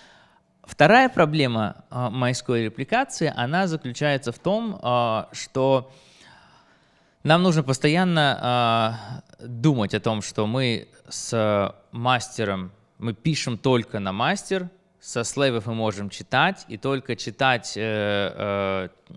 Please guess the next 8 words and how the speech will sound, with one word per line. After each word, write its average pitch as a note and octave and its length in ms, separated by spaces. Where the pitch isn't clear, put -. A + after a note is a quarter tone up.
использовать A#2 420
те A#2+ 180
запросы, E3 520
которые D3+ 480
не, C#3+ 560
а, A2 540
критичны A#2 720
по, B2+ 460